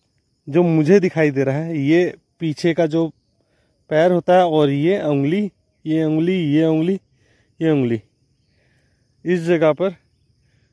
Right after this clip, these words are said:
देख रहे हैं ना। अगर आप गौर से देखेंगे तो आपको ये देखने को मिल जाएगा, क्योंकि ये मिट्टी थोड़ी गीली है और गीली के साथ में थोड़ी हार्ड है, तो इस जगह पे प्रॉपर उसका पैर मतलब शेप नहीं ले पाया।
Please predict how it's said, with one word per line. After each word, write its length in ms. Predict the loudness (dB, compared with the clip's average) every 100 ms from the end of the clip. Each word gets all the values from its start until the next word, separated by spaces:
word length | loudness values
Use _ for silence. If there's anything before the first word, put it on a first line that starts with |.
| _ _ -6
देख 200 | -2 0
रहे 100 | 0
हैं 80 | 0
ना। 140 | -4 -6 _ _ _ _ _ _ _ _ _ -8
अगर 220 | -2 0
आप 140 | -2
गौर 220 | -2 -2
से 160 | 0 -2
देखेंगे 360 | -2 -2 -2 -2
तो 80 | 0
आपको 340 | -2 -2 -4
ये 80 | -4
देखने 400 | -2 -2 0 -2
को 120 | -2
मिल 180 | -2 0
जाएगा, 200 | 0 -2
क्योंकि 260 | -4 -8 -6
ये 80 |
मिट्टी 300 | -4 -4 -6
थोड़ी 360 | -4 -2 -2 -6 -16 _ _ _ _ _
गीली 360 | -4 -2 0 0
है 140 | 0
और 260 | -2 -4 -4
गीली 280 | -4 -4 -2
के 120 | -2
साथ 220 | -2 -4
में 160 | -4 -6
थोड़ी 160 | -4 -2
हार्ड 320 | -2 -4 -4
है, 100 | -10 _ _ _ _ _
तो 80 | -4
इस 120 | -2 0
जगह 240 | 0 0
पे 160 | -2 -6 _ _ _ _
प्रॉपर 300 | -4 -2 -2
उसका 240 | -4 -4 -4
पैर 260 | 0 -2 -2 _ _ _ _ _ _ _ -14
मतलब 280 | -6 -4 -4
शेप 400 | -2 0 0 -2
नहीं 260 | -4 0 2
ले 180 | 0 -2
पाया। 340 | -4 -8 -8